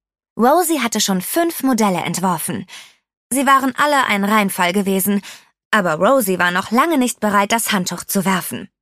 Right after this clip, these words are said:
Onkel Fred brauchte ihre Hilfe. Rosie hatte gehofft, dass Modell Nummer fünf der Aufgabe gewachsen sein würde. Sie sah sich das Chaos an.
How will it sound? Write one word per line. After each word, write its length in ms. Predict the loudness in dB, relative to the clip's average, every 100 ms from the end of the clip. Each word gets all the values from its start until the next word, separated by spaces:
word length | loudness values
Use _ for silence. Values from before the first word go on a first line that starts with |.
| _ _ _ 0
Onkel 300 | 0 -2 -6
Fred 440 | 0 0 0 -6 0
brauchte 400 | 4 4 2 -4
ihre 240 | -2 0
Hilfe. 480 | 0 0 -2 -6 -10 -12 _ _ _ _ _ _ _ _ _ _ _ _ _ -2
Rosie 400 | 2 2 0 -2
hatte 200 | -2 -2
gehofft, 440 | -2 0 -2 -2 -4
dass 180 | 0
Modell 340 | 0 0 0 2
Nummer 220 | 0 0
fünf 380 | -2 -2 -2 -2
der 240 | -6 0
Aufgabe 500 | 0 0 0 0 0
gewachsen 540 | -2 0 -2 -2 -4 -2
sein 260 | -2 -2
würde. 420 | -2 -4 -4 -8 -10 -18 _ _ _ _ _ -8
Sie 200 | -2 0
sah 260 | 2 2 0
sich 160 | -4
das 260 | -6 -8 -6
Chaos 500 | -2 -2 -2 -6 -8
an. 300 | -8 -10